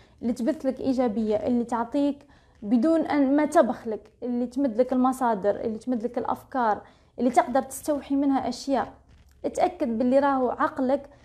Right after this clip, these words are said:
راح يبروسيسها، يعني راح يعالجها بشكل من الاشكال، وراح يقدمها باسلوبك الخاص. فقط انت كون مستعد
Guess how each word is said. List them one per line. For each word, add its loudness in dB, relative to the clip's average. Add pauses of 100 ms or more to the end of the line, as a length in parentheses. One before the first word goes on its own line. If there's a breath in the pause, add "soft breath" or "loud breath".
(160 soft breath)
راح -2
يبروسيسها، 0
يعني -2
راح 0
يعالجها 2
بشكل -4
من -2
الاشكال، -2 (320 loud breath)
وراح 2
يقدمها -2
باسلوبك -4
الخاص. -8
فقط -2
انت -2
كون -4
مستعد 0